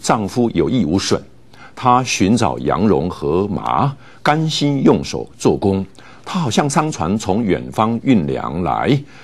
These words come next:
未到黎明，她就起来，把食物分给家中的人，将当做的工分派婢女。她想得田地，就买来，用手所得之力栽种葡萄园。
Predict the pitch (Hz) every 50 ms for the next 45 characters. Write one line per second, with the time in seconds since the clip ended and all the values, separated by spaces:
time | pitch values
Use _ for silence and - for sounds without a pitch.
0 | - - - - 165 139 - 147 123 107 107 262 233 82 71 98 117 113 - -
1 | - - - 113 110 113 110 110 - 117 - - - - - - 69 62 57 50
2 | 65 90 104 101 - - - - - 87 73 73 - - - 104 139 147 104 82
3 | - - 127 127 - - 69 - - - - 104 101 101 104 98 - 110 101 90
4 | 78 67 62 65 80 131 131 - - - - - - - 151 151 156 151 143 143
5 | 160 139 143 143 143 - 143 123 95 90 - 131 127 120 127 131 127 - - 120
6 | 117 127 131 120 - 127 107 78 71 - - 113 110 107 98 - - - - -
7 | - - - - - - 165 175 170 - - 69 73 73 - 82 104 - - 87
8 | 85 101 117 123 82 - - - - - - - 135 90 76 71 71 65 62 -
9 | - - 67 92 131 139 139 - - - - - 175 143 107 85 76 - 82 67
10 | 69 - - 73 69 67 - 78 85 98 - 147 139 160 180 143 - - - -
11 | - - - 123 123 127 127 123 - - 151 113 78 71 - - - 76 82 90
12 | - 71 78 85 67 60 71 98 139